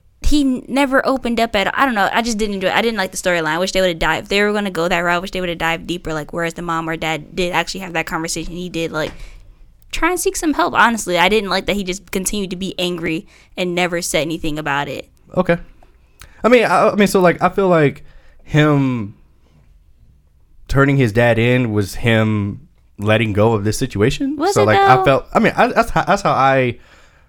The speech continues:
Speaker 2: that's how I interpreted the scene.
Speaker 1: 'Cause I still don't feel like he actually, like, gave Jules the l-, final copy of that, her sex tape.
Speaker 2: Well, you know, that's, that's up for interpretation. Maybe we'll find out in season three if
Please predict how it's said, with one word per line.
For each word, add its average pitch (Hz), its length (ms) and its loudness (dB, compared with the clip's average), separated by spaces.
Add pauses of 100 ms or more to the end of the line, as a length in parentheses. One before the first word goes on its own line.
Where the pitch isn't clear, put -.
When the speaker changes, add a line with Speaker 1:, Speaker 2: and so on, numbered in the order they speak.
Speaker 2:
that's 143 160 0
how 151 80 6
I 127 80 6
interpreted 117 380 2
the - 60 -12
scene. 175 200 2
Speaker 1:
'Cause 247 100 4
I 339 100 6
still 440 200 2
don't 359 160 0
feel 330 100 0
like 320 160 0
he 302 100 0
actually, 285 300 -2
like, 220 180 0
gave 202 300 -2
Jules 226 400 -2
the 180 100 -2
l-, 180 80 -2
final 196 380 0
copy 196 420 -2
of 180 120 -4
that, 180 180 -4
her 247 140 0
sex 156 280 -4
tape. - 320 -4 (340)
Speaker 2:
Well, 147 280 6
you 139 100 4
know, 107 140 2
that's, 127 440 0 (160)
that's 117 300 -2
up 113 200 -2
for 113 140 2
interpretation. 107 520 -2
Maybe 110 160 2
we'll 110 100 0
find 107 220 0
out 107 100 0
in 101 60 -4
season 107 280 -2
three 113 400 -2 (220)
if 123 340 2